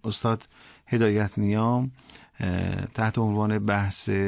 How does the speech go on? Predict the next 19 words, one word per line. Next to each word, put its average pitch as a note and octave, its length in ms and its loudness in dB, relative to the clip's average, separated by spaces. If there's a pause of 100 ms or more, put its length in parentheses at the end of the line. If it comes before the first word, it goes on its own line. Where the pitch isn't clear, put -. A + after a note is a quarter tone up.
(100)
ظرفیت‌های F#2+ 840 0
فقه G2 320 -2
برای F2+ 720 0 (380)
حل F2 420 0
مشکلات F2 500 -2
خانواده، G2+ 960 0 (500)
در A2+ 280 2
این F3 200 2
برنامه D3 420 0
دارن C3+ 400 0
در C3 200 -4
خصوص G#2+ 520 -6
شرایطی A2+ 1160 0
که G2+ 420 0 (340)
در F#2+ 180 0
سند F2+ 480 -2 (100)
ازدواج F2+ 680 0
گنجانده F2+ 480 0
شده، A2 600 0